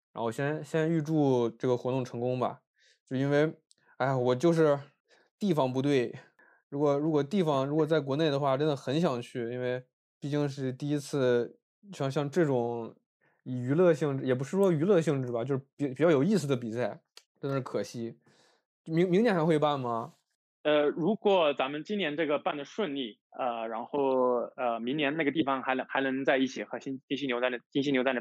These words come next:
Speaker 2: 办的话，明年我肯定是还想再办。呃，然后，呃，因为，因为说实话，你做事情都是想做长久嘛，所以，
Speaker 1: 嗯，
Speaker 2: 所以如果都，
Speaker 1: 嗯。
Speaker 2: 都顺利，都做得好的话，肯定是想每年都办一下，啊，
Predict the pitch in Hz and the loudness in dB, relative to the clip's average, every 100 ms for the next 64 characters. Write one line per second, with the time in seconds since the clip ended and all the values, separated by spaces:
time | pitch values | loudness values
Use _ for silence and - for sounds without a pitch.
0 | - 127 107 120 110 104 117 123 113 113 | -2 -4 -4 -2 -2 -2 -2 0 0 -2
1 | 104 113 123 - 117 113 - 135 120 135 | -8 -12 -10 -6 -6 -6 -2 0 0 -2
2 | 117 _ _ _ _ _ - 117 107 110 | -4 _ _ _ _ _ -2 2 2 2
3 | 110 127 127 120 117 113 - - _ 117 | 2 4 6 6 4 0 -8 -20 _ 0
4 | 113 110 110 - - 143 143 143 151 151 | 2 2 0 -6 -8 2 4 4 4 4
5 | 143 143 151 135 135 131 120 139 147 131 | 4 2 0 2 2 2 0 0 0 0
6 | 120 127 127 113 117 139 - 120 120 - | 2 2 0 -2 0 0 -2 -2 -2 -2
7 | - _ 135 127 117 120 127 120 117 123 | -12 _ -2 2 2 2 2 2 2 2
8 | 120 117 - _ _ _ - 156 165 156 | 4 2 -2 _ _ _ -2 0 2 4
9 | 175 139 151 - 147 131 101 104 117 117 | 4 4 4 4 2 0 -4 -4 -6 -6
10 | 113 131 123 110 101 101 107 123 139 123 | -8 -8 -4 -4 -4 -6 -2 0 0 -2
11 | 107 107 _ _ _ 120 107 | -4 -10 _ _ _ -12 -12